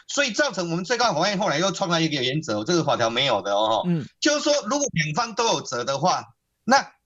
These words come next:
Speaker 1: 责任比较高的那一边不能，不能诉请离婚，但责任比较低的这个可以。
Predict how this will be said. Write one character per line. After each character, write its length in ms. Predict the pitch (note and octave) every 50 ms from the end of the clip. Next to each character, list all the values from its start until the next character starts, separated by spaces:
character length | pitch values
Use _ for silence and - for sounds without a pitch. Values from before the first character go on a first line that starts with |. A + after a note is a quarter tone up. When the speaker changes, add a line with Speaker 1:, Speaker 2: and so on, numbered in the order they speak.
| -
Speaker 1:
责 260 | - - G3 G3 A3+ B3
任 220 | C#4 C4+ G#3 E3
比 100 | - C#3
较 180 | A2+ F#3+ G3+ F#3
高 320 | - - - E3+ E3+ E3+
的 120 | D#3+ D3
那 140 | C#3+ D3+ D3
一 60 | D3
边 380 | C#3+ D3 D3+ C#3 C3+ C#3+ D3 - _ _ _ _ _ _ _ _
不 120 | - A3+ F#3+
能， 180 | D#3+ D3 D3+
不 100 | - A3+
能 140 | G3+ E3+ D3+
诉 160 | D#3 G3+ E3+
请 140 | - C#3 G#2+
离 100 | A2 A2+ A#2+
婚， 200 | C3 C3 B2+ C3+
但 160 | C4 C4 A#3
责 100 | - G#3
任 180 | G#3+ C4 C4 F#3
比 60 | -
较 120 | F#3 G3
低 260 | F3+ E3 - F3+ F3 E3+
的 100 | D3+ C#3
这 100 | - C3+
个 120 | B2+ A#2+
可 240 | - A#2+ A2 A#2+ A2
以。 160 | F2+ E2